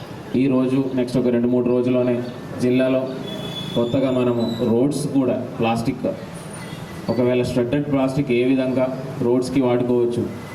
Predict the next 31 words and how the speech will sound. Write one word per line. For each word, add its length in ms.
అది 180
కూడా 220
చేయబోతున్నాము. 680
అది 180
ఒక 180
పైలట్ 300
కింద 220
ఒక 160
రెండు 220
మూడు 320
రోడ్స్, 480
అంటే 140
పంచాయతీ 420
రాజ్ 240
కానీ 180
ఆర్ఎన్బి 340
రోడ్స్లో 360
కూడా 280
వాడడానికి 500
మనం 240
మొదలు 200
పెడుతున్నాము. 520
So 180
అంటే 240
ఇది 160
ఒక 220
ప్రభుత్వం 440
తరపు 260
నుంచి 420
ఒక 220
గవర్నమెంట్ 500